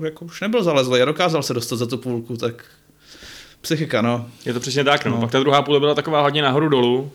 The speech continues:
Speaker 2: eh, vyhrát to mohl asi kdokoliv, případně, jak jsi říkal, ta remíza
Speaker 1: Hmm.
Speaker 2: by taky vůbec nebyla překvapivý výsledek. Eh, Fred teda v hlavní roli neustále, protože zařídil penaltu, měl podíl na prvním góle a ještě navíc teda na tom vašem prvním góle taky.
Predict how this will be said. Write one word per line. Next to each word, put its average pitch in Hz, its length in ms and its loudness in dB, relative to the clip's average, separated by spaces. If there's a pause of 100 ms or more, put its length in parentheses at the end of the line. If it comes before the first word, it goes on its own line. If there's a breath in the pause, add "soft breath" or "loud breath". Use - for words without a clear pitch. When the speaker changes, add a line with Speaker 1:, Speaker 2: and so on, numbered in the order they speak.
(120)
Speaker 2:
eh, 120 40 -2
vyhrát 127 300 0
to 143 60 -6
mohl 135 180 -4
asi 139 160 -4
kdokoliv, 123 580 -2
případně, 117 440 -4
jak 117 140 -2
jsi 123 100 -6
říkal, 117 260 -2
ta 123 80 -4
remíza 123 240 -2
Speaker 1:
Hmm. 120 60 -4
Speaker 2:
by 117 60 -6
taky 120 180 -6
vůbec 120 220 -8
nebyla 117 220 -6
překvapivý 120 380 -8
výsledek. 117 400 -6 (560 loud breath)
Eh, - 40 -4 (500)
Fred 131 320 0
teda 135 180 4
v 120 60 2
hlavní 127 240 2
roli 127 260 2 (120)
neustále, 123 640 2
protože 120 460 -2
zařídil 120 300 0
penaltu, 127 640 0 (800)
měl 120 160 4
podíl 123 260 2
na 120 60 2
prvním 123 260 0
góle 117 380 0
a 110 120 -4
ještě 120 260 -4
navíc 110 320 -6
teda 113 460 -4
na 113 140 -4
tom 117 140 -4
vašem 107 200 -4
prvním 113 200 -4
góle 117 140 -2
taky. 110 260 -6